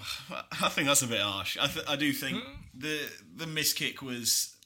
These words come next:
Speaker 1: was
Speaker 2: Chuckle Brothers.
Speaker 1: Yeah, it was painful to watch. I thought he recovered pretty well.
Speaker 2: I
Speaker 1: To,
Speaker 2: think it was
Speaker 1: to
Speaker 2: more
Speaker 1: say
Speaker 2: Harry Kane's fault for not passing the ball.
Speaker 1: Possibly, but with the, with the form Harry Kane's in, for him not to score in that position, the keeper's done something right.
Speaker 2: Yeah.
Speaker 1: Although he's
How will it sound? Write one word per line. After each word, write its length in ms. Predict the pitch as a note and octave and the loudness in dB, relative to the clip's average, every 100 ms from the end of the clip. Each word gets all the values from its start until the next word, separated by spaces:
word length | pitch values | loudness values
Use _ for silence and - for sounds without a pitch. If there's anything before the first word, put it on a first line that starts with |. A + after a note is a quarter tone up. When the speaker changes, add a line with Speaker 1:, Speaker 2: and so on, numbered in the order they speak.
| _ G2 | _ -14
Speaker 1:
was 340 | A2 G#2 G2+ F#2 - _ _ | -8 -4 -4 -6 -18 _ _
Speaker 2:
Chuckle 260 | - D#3 B2 | 0 0 -4
Brothers. 400 | A#2+ A#2 A2+ - - _ | -6 -6 -6 -6 -10 _
Speaker 1:
Yeah, 180 | A2 - - | -4 -4 -6
it 60 | A#2 | -8
was 100 | A#2+ | -4
painful 340 | C#3+ B2 G#2 F#2+ | -2 -4 -4 -10
to 80 | F#2+ | -8
watch. 300 | F#2 - - | -8 -10 -10
I 40 | |
thought 280 | - F#3+ C#3+ | -10 -6 -6
he 80 | B2 | -4
recovered 440 | A#2 A#2 C#3+ F#2+ | -4 -4 -4 -4
pretty 200 | F#2 F#2 E2 | -8 -8 -6
well. 360 | F2+ A#2 D3+ - | -6 -6 -6 2
Speaker 2:
I 80 | |
Speaker 1:
To, 60 | D3 | 4
Speaker 2:
think 120 | F#3 | 4
it 20 | D3 | 4
was 80 | C3+ | 6
Speaker 1:
to 40 | |
Speaker 2:
more 100 | C#3+ | 8
Speaker 1:
say 60 | C#3+ | 8
Speaker 2:
Harry 220 | D3 D3 | 8 6
Kane's 280 | D3+ C#3 C3+ | 4 2 0
fault 240 | C3 B2 | -4 -4
for 80 | C#3 | -6
not 140 | A#2+ | -4
passing 280 | - C3 B2+ | -2 -2 -2
the 60 | B2 | -4
ball. 360 | B2 A#2 A#2 _ - _ _ _ | -4 -6 -8 _ -20 _ _ _
Speaker 1:
Possibly, 420 | A#3+ - G#3 F#3+ | -2 0 0 -6
but 320 | G3 C#3+ - - - - - _ _ _ _ - | -4 -4 -6 -10 -20 -20 -20 _ _ _ _ -8
with 180 | E3 D3 | -6 -2
the, 200 | D#3+ - | -4 -4
with 80 | C#3+ | -8
the 60 | D3 | -6
form 240 | E3+ D3+ | -4 0
Harry 180 | C#3 A#2+ | 2 2
Kane's 340 | B2+ C3 A2 | 0 0 -2
in, 200 | F2 F2+ | -4 -8
for 120 | G2 | -6
him 160 | B2+ B2+ | -4 -2
not 180 | A#2+ - | -2 -4
to 100 | A2+ | 0
score 320 | - B2 A#2 | 0 0 -6
in 60 | G2+ | -6
that 120 | - | -8
position, 320 | G2+ A2+ - F#2+ | -8 -4 -4 -4
the 40 | |
keeper's 240 | C3+ - | -10 -10
done 140 | F2+ F#2+ | -8 -2
something 300 | - A#2 C#2 | -2 -4 -12
right. 200 | - G#2 - | -16 -16 -8
Speaker 2:
Yeah. 160 | C#3+ B2+ | -6 -4
Speaker 1:
Although 220 | A2+ G#2+ | -2 -2
he's 280 | G#2 G2 | -4 -6